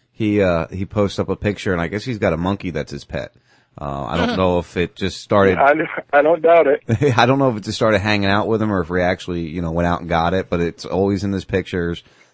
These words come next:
Speaker 1: Um, and he lives right on the ocean there, uh, somewhere in Costa Rica. I'm not sure where exactly. Uh, so I, I
Speaker 2: Yeah, if you, if you live near, you know, where the monkeys live, they'll come right into your yard.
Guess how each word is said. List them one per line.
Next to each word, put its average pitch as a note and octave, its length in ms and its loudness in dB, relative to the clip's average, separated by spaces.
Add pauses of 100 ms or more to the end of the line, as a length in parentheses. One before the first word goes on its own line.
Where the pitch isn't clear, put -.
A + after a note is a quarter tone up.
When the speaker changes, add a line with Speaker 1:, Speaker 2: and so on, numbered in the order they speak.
(160)
Speaker 1:
Um, D#2+ 320 -6
and E2+ 100 -2
he G#2 140 0
lives F#2+ 240 0
right F2 160 0
on E2+ 120 0
the E2+ 120 0
ocean E2+ 280 -2
there, D#2 320 -6 (420)
uh, A1 200 -10
somewhere D#2+ 420 -4
in D2+ 60 -8
Costa D2+ 300 -6
Rica. D2 260 -4
I'm C#2 80 -6
not C#2+ 160 -8
sure C#2+ 160 -6
where C#2+ 240 -6
exactly. D2+ 520 -6 (640)
Uh, A1+ 360 -8 (240)
so F2 220 -2
I, F#2+ 380 4
I G#2+ 120 2
Speaker 2:
Yeah, F#3+ 320 6
if F#3+ 160 2
you, G3+ 140 -2 (140)
if E3 200 0
you G#3 160 0
live G#3+ 300 4
near, F#3 440 6 (260)
you E3 80 -2
know, D#3+ 120 6
where D3 160 4
the C3 80 0
monkeys C#3+ 520 -2
live, A#2+ 200 2
they'll C#3 180 4
come D3+ 340 -4
right C3 180 2
into B2 340 -4
your A2+ 260 -2
yard. C3+ 360 0